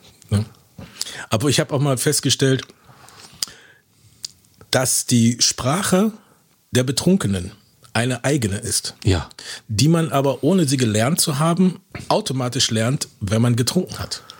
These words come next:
Speaker 2: Okay.
Speaker 1: Ähm, ich weiß, dass, äh, früher, zu, noch früher, ich schwelge ein bisschen meine Vergangenheit,
Speaker 2: Mach mal.
Speaker 1: äh, zu Top forty Zeiten, das war mal, ne, Top forty Bands, wir haben gespielt und, äh, <laughs> unvorstellbar, das könnte ich mir heute gar nicht mehr vorstellen, aber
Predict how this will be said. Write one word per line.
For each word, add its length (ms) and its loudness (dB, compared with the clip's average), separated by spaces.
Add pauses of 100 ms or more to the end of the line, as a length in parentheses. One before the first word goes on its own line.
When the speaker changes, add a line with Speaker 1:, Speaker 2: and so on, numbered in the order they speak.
(540)
Speaker 2:
Okay. 840 2 (520)
Speaker 1:
Ähm, 400 0 (480)
ich 120 0
weiß, 160 2
dass, 320 0
äh, 340 -2 (680)
früher, 400 2
zu, 140 -2 (140)
noch 220 0
früher, 420 -6
ich 140 -8 (500)
schwelge 420 0
ein 40 0
bisschen 220 0
meine 180 0
Vergangenheit, 680 -2 (280)
Speaker 2:
Mach 140 4
mal. 340 2
Speaker 1:
äh, 60 0
zu 160 2
Top 240 0
forty 340 -4
Zeiten, 320 -2
das 140 0
war 60 2
mal, 100 2
ne, 160 2
Top 180 -4
forty 260 0
Bands, 340 0
wir 60 2
haben 80 4
gespielt 540 2 (340)
und, 520 2
äh, 240 4 (480)
<laughs> 480 0
unvorstellbar, 560 -2
das 180 -4
könnte 160 0
ich 60 -2
mir 100 0
heute 140 -4
gar 100 -12
nicht 60 -8
mehr 80 -6
vorstellen, 340 -2
aber 200 0